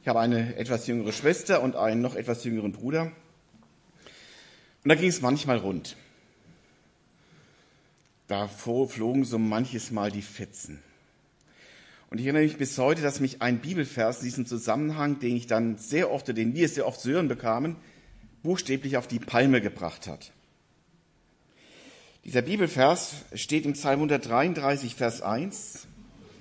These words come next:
„Siehe, wie fein und lieblich ist es, wenn Brüder“, dann wurde es gesagt, Geschwister gesagt, „einträchtig beieinander wohnen.“ Könnt ihr euch vorstellen? Kommt nicht so richtig gut in so einem Moment.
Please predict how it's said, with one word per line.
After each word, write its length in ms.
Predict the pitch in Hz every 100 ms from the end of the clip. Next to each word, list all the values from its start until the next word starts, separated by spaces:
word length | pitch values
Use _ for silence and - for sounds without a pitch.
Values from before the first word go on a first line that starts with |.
| - - 220 220 - - 233 - -
„Siehe, 360 | - 220 254
wie 120 | 220
fein 340 | 175 180 180 208
und 180 | 180 143
lieblich 380 | 196 202 151
ist 240 | 156 156 165
es, 220 | 156 -
wenn 160 | 135 120
Brüder“, 440 | 135 170 196 165
dann 180 | 151 135
wurde 160 | 135
es 120 | 127 -
gesagt, 380 | 123 113 -
Geschwister 440 | 110 113 123 - 131
gesagt, 520 | 120 113 110 - - - - - - - -
„einträchtig 920 | 131 151 147 123 117 - 113 - -
beieinander 760 | 110 110 107 98 104 107 95
wohnen.“ 400 | 87 85 78 76 - _ _ _ _ _ _
Könnt 160 | - 131
ihr 40 |
euch 40 |
vorstellen? 540 | 127 135 - 185 185 - - - - _ - -
Kommt 260 | 135 123
nicht 140 | 151 143
so 100 | 139
richtig 360 | 131 - 147
gut 160 | 143 120
in 60 | 113
so 100 | 107
einem 80 |
Moment. 380 | 104 101 95 92